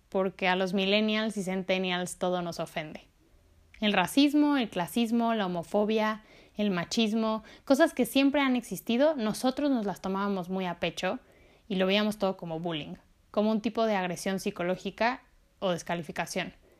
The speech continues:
Nos decía débiles mentales, nos llamaba generación de cristal.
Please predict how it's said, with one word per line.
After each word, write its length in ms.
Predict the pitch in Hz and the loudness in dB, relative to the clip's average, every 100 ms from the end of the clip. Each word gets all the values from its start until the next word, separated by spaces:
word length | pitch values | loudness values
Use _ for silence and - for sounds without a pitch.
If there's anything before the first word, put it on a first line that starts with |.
| _ _ _ _ _ _ _ - | _ _ _ _ _ _ _ 0
Nos 160 | 208 | 2
decía 560 | 202 180 214 214 202 202 | 2 0 0 2 2 2
débiles 460 | 196 208 208 196 180 | 2 2 2 0 -2
mentales, 720 | 175 196 196 202 226 220 - | -4 0 2 2 0 -4 -8
nos 200 | 196 185 | -4 -2
llamaba 320 | 180 185 196 | 0 0 -2
generación 520 | 185 185 165 165 190 | -2 -6 -8 -6 -6
de 100 | 185 | -6
cristal. 420 | 180 165 - 170 | -8 -16 -14 -16